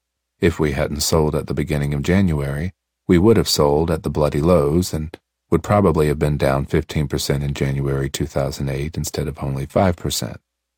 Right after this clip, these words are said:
Not only would we have sold at the lows, but when the market then rallied in February and March,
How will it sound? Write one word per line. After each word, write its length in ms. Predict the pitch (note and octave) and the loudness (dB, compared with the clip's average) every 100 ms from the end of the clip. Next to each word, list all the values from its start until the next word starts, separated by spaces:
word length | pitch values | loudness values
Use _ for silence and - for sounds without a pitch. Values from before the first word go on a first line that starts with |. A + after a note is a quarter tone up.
| _ _ _ _ _ _ _ _ _ | _ _ _ _ _ _ _ _ _
Not 180 | F2+ E2 | 0 4
only 340 | F2+ A#2+ D2+ | 4 6 4
would 200 | D#2+ E2 | 4 2
we 160 | D#2 D2+ | 2 2
have 160 | D2+ - | 0 0
sold 360 | - D2 C#2 | 0 0 0
at 120 | C#2 | -2
the 80 | - | -2
lows, 560 | C#2+ F#2+ F2+ C#2 D#2+ G2+ | 2 4 4 4 0 0
but 160 | - | -4
when 140 | - C#2+ | -2 -2
the 60 | |
market 440 | C#2+ C#2+ C#2 - - | -2 -2 -4 -6 -4
then 160 | D2 | -4
rallied 400 | C#2+ D2+ D2 C2+ | 0 0 0 -2
in 100 | C2+ | -4
February 580 | C2+ D2 C#2+ C#2+ C#2+ C#2 | -4 -6 -4 -4 -4 -6
and 100 | C#2+ | -4
March, 420 | D#2 F#2+ D2+ - | 0 0 0 -6